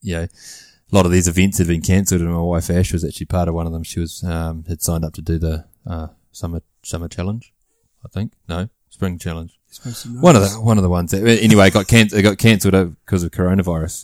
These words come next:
Speaker 1: and, um, she was gutted 'cause her and her mates had been, been training for you know, a bloody long time for it.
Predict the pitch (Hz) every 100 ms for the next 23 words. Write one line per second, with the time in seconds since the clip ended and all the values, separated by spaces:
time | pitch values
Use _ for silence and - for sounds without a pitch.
0 | 87 85 85 82 82 101 76 - 80 80
1 | 82 87 87 82 82 _ _ _ _ -
2 | 90 92 - 82 - 87 85 82 _ _
3 | - 85 - 90 87 85 82 90 82 82
4 | _ _ - 82 82 85 85 82 87 -
5 | 85 85 92 90 90